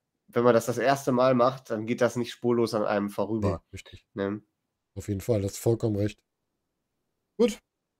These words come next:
Speaker 2: haben wir das abgehakt? Gehen wir zum, ach, zum Herzensmatch, was dann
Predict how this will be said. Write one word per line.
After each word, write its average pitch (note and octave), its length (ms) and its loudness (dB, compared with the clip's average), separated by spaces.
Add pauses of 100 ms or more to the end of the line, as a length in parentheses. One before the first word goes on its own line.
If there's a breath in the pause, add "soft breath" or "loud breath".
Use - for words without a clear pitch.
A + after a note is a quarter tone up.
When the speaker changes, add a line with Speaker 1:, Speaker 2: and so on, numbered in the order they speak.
(420)
Speaker 2:
haben B2+ 100 4
wir C#3 40 6
das C#3 140 4
abgehakt? E3+ 360 2
Gehen D#3 180 4
wir F#3+ 120 4
zum, D#3+ 400 2 (960)
ach, D#3+ 220 4
zum D3 220 2
Herzensmatch, D#3+ 840 4
was C#3+ 200 2
dann C3+ 340 2